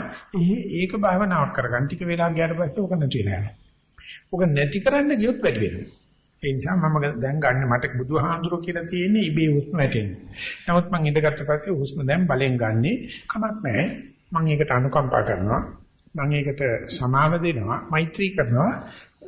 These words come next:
ඒක බාරගත්ත ගමන් ඕක නැති වෙලා යනවා. ඉතින් අපි කරන්නේ ඒකත් එක්ක හැප්පෙන්න හැප්පෙන්න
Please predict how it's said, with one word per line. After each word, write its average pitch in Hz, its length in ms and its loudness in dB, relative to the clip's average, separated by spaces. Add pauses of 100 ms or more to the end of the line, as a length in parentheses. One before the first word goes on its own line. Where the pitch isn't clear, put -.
(160)
ඒක 202 240 -2
බාරගත්ත 214 560 2
ගමන් 247 300 -2
ඕක 254 160 0
නැති 196 260 0
වෙලා 117 160 2
යනවා. - 280 -8 (1700)
ඉතින් - 220 0
අපි 233 180 0
කරන්නේ 202 480 2 (120)
ඒකත් 170 360 0
එක්ක 170 180 -8
හැප්පෙන්න 214 440 0
හැප්පෙන්න 123 480 2